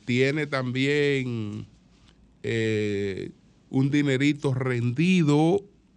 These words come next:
en paraísos fiscales. Es decir, él ya con, con, con,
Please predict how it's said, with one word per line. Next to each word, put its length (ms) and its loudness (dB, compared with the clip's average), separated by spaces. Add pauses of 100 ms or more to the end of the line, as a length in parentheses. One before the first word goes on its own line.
(140)
en 140 -6
paraísos 540 -4
fiscales. 1200 -10 (1040)
Es 80 -18
decir, 340 -8
él 240 -2
ya 320 -2
con, 220 -8
con, 220 -20
con, 220 -14